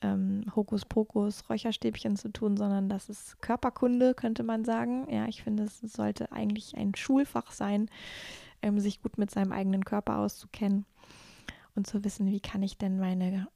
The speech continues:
Gefühls- und Gemütszustände auch regulieren, wenn ich das möchte?“ Und, ähm,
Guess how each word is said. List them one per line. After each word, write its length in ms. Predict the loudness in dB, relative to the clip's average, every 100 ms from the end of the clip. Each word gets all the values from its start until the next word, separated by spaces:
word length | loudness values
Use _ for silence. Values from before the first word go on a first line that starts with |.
| _ _ _
Gefühls- 580 | -4 -4 0 2 2 0
und 140 | -4
Gemütszustände 960 | 0 0 0 -4 -8 -8 -4 -2 0 -2
auch 180 | -4 0
regulieren, 760 | 2 4 6 6 6 4 0 -8 -2
wenn 140 | 0
ich 100 | 0
das 220 | -2 -2
möchte?“ 420 | 0 0 0 -2 -2 _ _ _ _ _ _ -20 _ -20 _ _ _ _ -20 _
Und, 460 | 2 4 6 4 2
ähm, 280 | -2 0